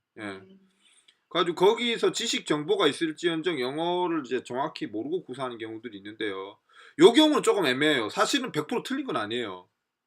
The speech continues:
Speaker 2: 음.
Speaker 1: 그렇다고 또 맞지도 않아요. 무슨 얘기냐면은 잘못
Speaker 2: 맞아요.
Speaker 1: 쓰이거나 두리뭉실하게 쓰이는 개념들이 있는데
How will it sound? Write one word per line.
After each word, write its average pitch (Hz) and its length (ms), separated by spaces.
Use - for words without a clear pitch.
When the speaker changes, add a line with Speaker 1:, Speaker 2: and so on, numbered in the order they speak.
Speaker 2:
음. - 260
Speaker 1:
그렇다고 247 260
또 240 100
맞지도 151 360
않아요. 113 500
무슨 139 280
얘기냐면은 170 800
잘못 131 300
Speaker 2:
맞아요. 226 140
Speaker 1:
쓰이거나 269 540
두리뭉실하게 226 840
쓰이는 156 460
개념들이 123 460
있는데 104 580